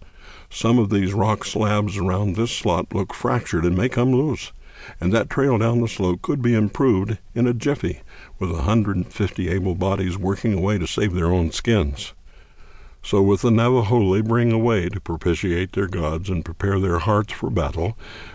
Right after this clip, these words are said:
the Utes labored with renewed zeal to construct an adequate trail. They had little in the way of tools, one short-handled shovel and a pick that Tom Smith carried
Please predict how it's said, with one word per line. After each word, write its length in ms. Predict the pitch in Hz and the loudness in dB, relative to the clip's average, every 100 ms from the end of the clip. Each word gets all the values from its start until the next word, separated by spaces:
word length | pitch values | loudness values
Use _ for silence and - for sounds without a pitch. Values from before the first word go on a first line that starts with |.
| - | -6
the 120 | - 101 | 2 4
Utes 480 | 101 135 95 - | 4 2 0 -4
labored 400 | 82 78 76 90 | -4 -4 -2 -2
with 240 | 98 82 - | -2 -4 -4
renewed 580 | 82 87 98 127 123 98 | -2 2 2 2 0 -2
zeal 400 | 117 120 107 95 | 0 2 2 0
to 180 | - 92 | -4 -4
construct 500 | - 85 - 95 - | -4 -4 -2 -2 0
an 120 | 90 | 0
adequate 400 | 80 87 - - | 0 -2 -4 -6
trail. 420 | - 101 82 78 - - - - - - - | 0 2 2 -2 -8 -16 -18 -18 -16 -16 -4
They 160 | 92 | 2
had 180 | 110 104 | 4 4
little 400 | 85 110 98 78 | 2 2 2 2
in 60 | 78 | 0
the 80 | 78 | 0
way 160 | 85 | 0
of 160 | 82 - | 0 -2
tools, 420 | 120 87 82 - - - - - - | 0 2 0 -4 -14 -18 -16 -12 0
one 280 | 104 117 | 4 4
short-handled 840 | 107 113 104 90 101 101 95 90 87 | 4 2 2 2 2 2 0 0 -4
shovel 460 | - 110 90 104 98 | -2 0 2 2 0
and 180 | 87 | 0
a 80 | 80 | -2
pick 360 | 76 127 - - | -2 -2 -2 -4
that 200 | 73 - | -8 -4
Tom 260 | 98 95 | -2 -2
Smith 400 | 85 92 90 80 | -2 -2 -2 -2
carried 460 | - - 78 78 82 | -6 -4 -2 -2 -4